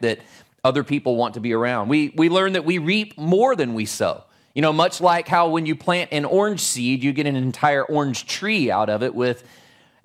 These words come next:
exponentially, you know, number of oranges compared to what you've planted. So we're gonna plant more than what we sow. And then lastly, we learned that we're gonna le-, we're gonna reap later than we sow. So, you know, uh, sometimes, you know, you've heard the,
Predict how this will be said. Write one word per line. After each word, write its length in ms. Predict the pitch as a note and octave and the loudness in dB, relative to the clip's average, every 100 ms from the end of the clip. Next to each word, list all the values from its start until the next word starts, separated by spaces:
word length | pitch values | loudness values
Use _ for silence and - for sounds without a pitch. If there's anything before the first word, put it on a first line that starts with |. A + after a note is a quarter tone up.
| - | 0
exponentially, 1000 | F3 - - D#3 F#3+ F#3+ C#3+ C3+ C3 C3 | 0 0 -2 0 0 -2 -2 0 0 -4
you 100 | D#3 | -2
know, 140 | C3 A#2+ | 0 0
number 500 | B2+ D3+ D3 C3+ B2 | 2 0 2 0 0
of 480 | - B2 A#2+ A2 A2+ | 0 2 0 -2 -2
oranges 640 | D#3 E3 E3+ A#2+ A#2+ A2+ | 2 2 2 -2 -4 -4
compared 420 | B2+ A2 C3 B2+ | -6 -2 0 0
to 80 | A#2+ | 0
what 240 | G#2+ G2+ | -2 -2
you've 160 | A2+ G#2+ | -6 -8
planted. 460 | D3 D3 C#3+ G2 - | -4 -4 -4 -6 -4
So 100 | C3+ | 0
we're 140 | F3 | 0
gonna 240 | G3 E3+ - _ _ - | 0 -2 -6 _ _ -2
plant 300 | F#3 F3 D#3 | -2 0 2
more 260 | E3+ G3 | 2 2
than 140 | D3+ A#2+ | 0 -2
what 120 | F#2+ | -2
we 120 | A2 | -4
sow. 320 | - G#2+ G#2+ | -2 0 2
And 100 | C#3+ | 2
then 140 | F3+ F3+ | 0 0
lastly, 440 | G3+ A#3 - E3+ | 0 0 0 0
we 200 | D3 D3+ | 2 2
learned 320 | D#3 D#3+ D#3 | 2 0 2
that 160 | D3+ D3+ | 0 0
we're 100 | E3 | 0
gonna 200 | F3+ D#3+ | 0 0
le-, 260 | F3 F3 - | -2 -4 -2
we're 200 | D3 D#3 | 0 2
gonna 160 | F3+ | 0
reap 320 | C3+ E3 E3+ - | 0 -2 -2 -6
later 420 | C#3+ D3+ F#3+ E3 A2 | 0 2 2 0 -2
than 180 | G#2+ | -4
we 120 | G2+ F#2 | -6 -6
sow. 340 | - F2+ A#1 _ _ _ _ | -2 -2 -4 _ _ _ _
So, 500 | - D#3 C#3+ C3 A#2+ - | 0 2 4 0 -4 -4
you 140 | D#3+ | 0
know, 200 | D#3 D3 | 2 2
uh, 280 | D3 C3+ C#3+ | 2 0 0
sometimes, 500 | C#3 G3 F#3+ E3+ C#3+ | -2 0 0 0 0
you 60 | D#3 | 0
know, 60 | |
you've 180 | D3 C#3+ | 0 0
heard 240 | E3 E3+ | 0 0
the, 180 | D3+ C3+ | 0 -2